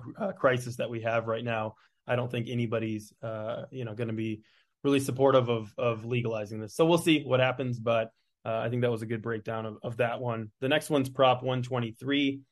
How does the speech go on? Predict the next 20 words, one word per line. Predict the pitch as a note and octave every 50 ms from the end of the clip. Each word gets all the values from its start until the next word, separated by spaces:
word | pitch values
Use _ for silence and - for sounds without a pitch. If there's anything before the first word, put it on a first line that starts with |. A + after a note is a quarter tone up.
| _ _ _ _ _ -
uh, | B2 A#2 A#2 A2+ A2+ A2+
which | A#2+ B2 A#2+ - B2+
is, | B2 A#2+ A#2+ A#2 G#2+ - - _ _ _ _
you | D3+ C3
know, | A#2 A2
quote | - - - C#3+ C3 C3
unquote, | B2+ B2 D3 C3 C3 C3
for | - C3 A#2 A2
affordable | - - C3+ C3+ C3 C3 A#2+ A2+ G#2+ -
housing, | - C3+ D3+ D#3+ C#3+ C#3 D3+ D3 C#3+ C#3 - - _ _ _ _ _ _ _ -
but | C3+ B2+ B2+
another | C3 D3+ F3 E3 E3+ C#3+ B2+ B2 B2 -
tax | - D3 C#3+ C#3 C3+ - -
increase | C3 B2 A#2+ A#2+ B2+ B2 A#2 A#2 A2 - - - _ -
where | B2+ B2 A#2+ A#2 A#2 A#2 A#2 A#2 A2+
they're | A2 A#2+ A#2
taking | - C#3 C3 A#2+ B2 B2 A#2+
our | A#2 A#2 A2+
Tabor | - - D3+ D3 C#3 B2+ B2 A#2
refunds, | A2 B2 B2+ B2+ B2 B2+ B2+ C#3+ E3 E3 -